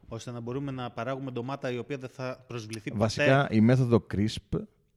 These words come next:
Speaker 2: ε, χρησιμοποιείται, θα χρησιμοποιηθεί σίγουρα και σε ανθρώπινο, σε ανθρώπινες ασθένειες και σε ανθρώπινες,
Speaker 1: Αλλά
Speaker 2: ε,
Speaker 1: ήδη ζούμε στην
Speaker 2: ελαττώματα.
Speaker 1: βιονική εποχή, έτσι;
Speaker 2: Ναι, ναι, δεν το συζητώ.
Speaker 1: Δε-, δεν το έχουμε καταλάβει.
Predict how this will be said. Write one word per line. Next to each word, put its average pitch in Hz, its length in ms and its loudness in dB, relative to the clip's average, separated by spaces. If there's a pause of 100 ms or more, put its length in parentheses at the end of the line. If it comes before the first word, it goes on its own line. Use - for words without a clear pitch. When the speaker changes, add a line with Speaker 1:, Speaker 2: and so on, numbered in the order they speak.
(400)
Speaker 2:
ε, 80 420 -6
χρησιμοποιείται, 113 720 2 (420)
θα 117 180 0
χρησιμοποιηθεί 90 580 -4
σίγουρα 85 560 0
και 120 180 -2
σε - 160 -4
ανθρώπινο, 73 880 -6 (380)
σε - 140 -4
ανθρώπινες 98 500 2
ασθένειες 87 580 -2 (300)
και - 100 -6
σε 104 120 0
ανθρώπινες, 98 760 0
Speaker 1:
Αλλά 117 120 -4
Speaker 2:
ε, 123 60 -6
Speaker 1:
ήδη - 20 -4
ζούμε 139 140 -4
στην 117 140 -8
Speaker 2:
ελαττώματα. 90 540 0
Speaker 1:
βιονική 104 300 -8
εποχή, 98 100 -14
έτσι; 113 400 -14
Speaker 2:
Ναι, 90 280 0
ναι, 80 140 -4
δεν 80 100 -6
το 87 60 -8
συζητώ. 82 320 -12
Speaker 1:
Δε-, 135 180 -10
δεν 139 120 -8
το 151 60 -4
έχουμε 151 140 -6
καταλάβει. 156 440 -6